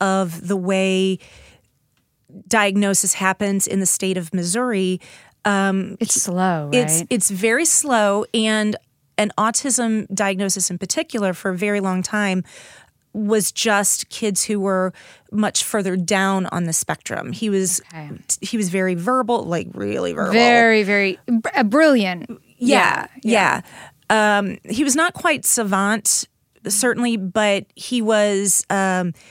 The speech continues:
Speaker 1: he had really strong gross motor skills. Where we were really tipped off was his fine motor skills, his fingers, his hands, his feet, his balance, things like that
Speaker 2: Mm-hmm.
Speaker 1: were,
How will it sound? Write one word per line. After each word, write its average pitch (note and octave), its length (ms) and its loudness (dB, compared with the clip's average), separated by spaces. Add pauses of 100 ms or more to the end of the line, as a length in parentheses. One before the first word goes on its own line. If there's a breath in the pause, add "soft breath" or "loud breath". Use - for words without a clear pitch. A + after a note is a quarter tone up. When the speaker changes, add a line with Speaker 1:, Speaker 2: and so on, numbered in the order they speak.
(100)
Speaker 1:
he B3+ 100 -2
had F#3+ 160 0
really B3 280 -2
strong G#3 800 0 (340 soft breath)
gross G3+ 300 0
motor A#3 220 0
skills. A#3 580 0
Where G#3 260 0
we A3 220 -2
were A#3 140 -4
really G#3 260 -2
tipped - 360 -6
off F#3 320 -2
was F#3 180 -2
his F#3 140 -2
fine F#3+ 260 0
motor G3 220 0
skills, F#3+ 320 -2
his E3+ 120 -4
fingers, F#3+ 380 -2
his F3+ 140 -4
hands, F#3+ 520 0 (360 soft breath)
his - 240 -2
feet, G3 220 -4
his F3 140 -4
balance, F#3+ 640 0
things G#3 280 -2
like F#3 160 -2
that G3+ 260 2
Speaker 2:
Mm-hmm. - 800 -12
Speaker 1:
were, G#3+ 420 2